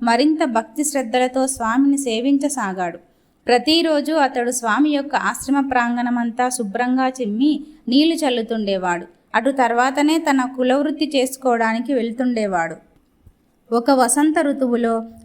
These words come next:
వైశాఖ మాసంలో ఒక రోజున స్వామి నవ్వుతూ అతనితో, "ఒరేయ్, నువ్వు రాజువై జన్మించి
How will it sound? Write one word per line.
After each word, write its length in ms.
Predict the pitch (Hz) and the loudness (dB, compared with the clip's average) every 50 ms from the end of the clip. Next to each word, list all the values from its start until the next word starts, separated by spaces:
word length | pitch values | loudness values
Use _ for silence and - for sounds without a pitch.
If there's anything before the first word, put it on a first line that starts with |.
| - 233 | 2 2
వైశాఖ 400 | 226 240 254 - 302 294 302 302 320 | 2 2 2 2 2 2 2 2 2
మాసంలో 680 | 302 277 254 254 254 - 254 226 226 220 220 220 220 220 - - - _ - | 2 2 2 0 -2 -2 -2 -2 0 0 0 -2 -2 -4 -6 -12 -10 _ -6
ఒక 180 | 233 240 247 | 0 2 2
రోజున 420 | 240 240 254 294 285 320 302 294 269 | 2 2 2 2 2 2 2 0 0
స్వామి 420 | 285 - 226 226 220 247 277 285 | 0 -2 0 0 2 2 2 2
నవ్వుతూ 580 | 262 226 208 220 226 233 233 302 339 311 214 - - - _ - | 2 0 -2 -4 -4 -4 -2 -2 0 0 -2 -4 -8 -14 _ -4
అతనితో, 460 | 196 214 262 269 269 269 269 240 226 | -2 2 2 2 2 2 2 0 0
"ఒరేయ్, 500 | 220 202 208 226 233 254 302 330 277 - - - _ - | 2 2 2 2 2 2 2 0 0 -4 -8 -12 _ -2
నువ్వు 220 | 233 254 247 254 254 | 0 2 2 2 4
రాజువై 680 | 247 226 214 240 254 269 269 285 311 330 311 226 214 - | 4 4 4 2 0 0 0 0 0 0 0 -2 -2 -2
జన్మించి 720 | 226 220 233 240 240 240 233 226 - 302 320 262 208 202 | -2 0 0 2 2 0 0 0 -2 -2 -2 -2 -4 -6